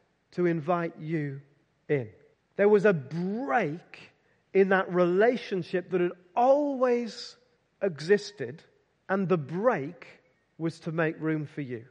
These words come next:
That's gospel right there, to make room for you. You were made for that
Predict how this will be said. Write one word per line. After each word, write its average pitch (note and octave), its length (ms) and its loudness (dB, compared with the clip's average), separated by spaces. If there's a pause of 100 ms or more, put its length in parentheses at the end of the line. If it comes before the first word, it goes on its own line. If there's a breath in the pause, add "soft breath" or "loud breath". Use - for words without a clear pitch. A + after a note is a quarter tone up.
(400)
That's E3 260 -8
gospel B2+ 500 -6
right A2+ 300 -14
there, C3 220 -18 (400)
to C#3+ 80 -14
make D3 200 -6
room C3+ 200 -6
for B2 140 -20
you. C3+ 180 -20 (420)
You D#3+ 140 -4
were D3 80 0
made C#3 460 -4 (440)
for C#3+ 140 -6
that C3+ 420 -6